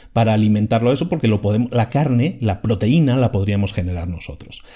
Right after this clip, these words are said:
Todo esto, estamos hablando de tecnologías que ya están desarrolladas o se están desarrollando o se están perfeccionando.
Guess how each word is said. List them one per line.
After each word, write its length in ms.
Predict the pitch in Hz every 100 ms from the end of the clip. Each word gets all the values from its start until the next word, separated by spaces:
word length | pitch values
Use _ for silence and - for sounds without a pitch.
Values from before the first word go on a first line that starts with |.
| - - -
Todo 340 | 202 247 233 170
esto, 420 | - - 76 -
estamos 400 | - - 160 190
hablando 340 | 131 131 139 127
de 140 | 147
tecnologías 1040 | 147 147 131 127 120 110 101 156 160 151 -
que 180 | 113
ya 140 | 107 139
están 240 | - 170
desarrolladas 720 | 160 - 120 117 110 98 101 -
o 60 |
se 100 | 101
están 280 | 107 - 110
desarrollando 840 | 107 - 95 95 101 101 101 110
o 140 | - 156
se 140 | -
están 280 | 131 120 131
perfeccionando. 800 | 123 - - 113 104 104 101